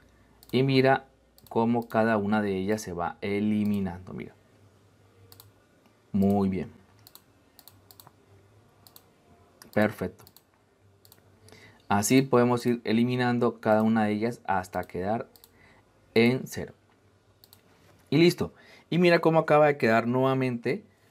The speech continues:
nuestro modelo de datos para crearlo. Si tú vienes a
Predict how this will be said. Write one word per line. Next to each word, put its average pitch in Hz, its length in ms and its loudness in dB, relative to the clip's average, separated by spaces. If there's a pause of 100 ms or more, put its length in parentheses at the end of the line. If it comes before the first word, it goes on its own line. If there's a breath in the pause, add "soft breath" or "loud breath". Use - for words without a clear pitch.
(360 soft breath)
nuestro 127 720 0
modelo 101 400 2
de 113 140 -2
datos 107 360 2
para 87 240 -6
crearlo. 98 380 -2 (640)
Si - 140 -18
tú 95 140 -10
vienes 90 360 -10
a 87 220 -6